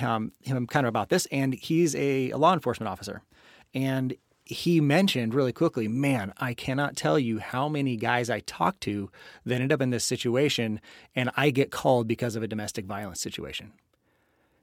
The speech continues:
And it kind of, kind of shocked me, or not shocked me, but it was like, "Whoa, you're right." I bet, or I can't imagine how many law enforcement officers come face to face with men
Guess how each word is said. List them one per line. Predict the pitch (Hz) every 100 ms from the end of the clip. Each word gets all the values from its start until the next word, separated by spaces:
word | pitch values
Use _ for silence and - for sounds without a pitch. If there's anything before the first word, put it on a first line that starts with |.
| _
And | 131 127 123 117 - _ _ _ _ _
it | 143
kind | - 185
of, | 185 117 104 185 - -
kind | 175 156
of |
shocked | - 160 185
me, | 131
or | 120
not | 147 -
shocked | - 175 165
me, | 110
but | 113
it |
was | 120
like, | 113 -
"Whoa, | 180 117 - -
you're | 151 139
right." | 139 165 92 - - _ _ _ _ _ _ _ -
I | 127 170 151 - -
bet, | 139 92 - - -
or | 123
I | - 143
can't | - 165 135
imagine | 117 117 113 107
how | 98 - 139 147
many | 135 127 113
law | 113 147
enforcement | 135 113 117 110 104
officers | 110 101 98 104 113 - - - - - _ _ _ -
come | 151 151
face | 135 143 131
to | 117
face | - 160 190 - -
with | 123 -
men | 110 113 160 107 87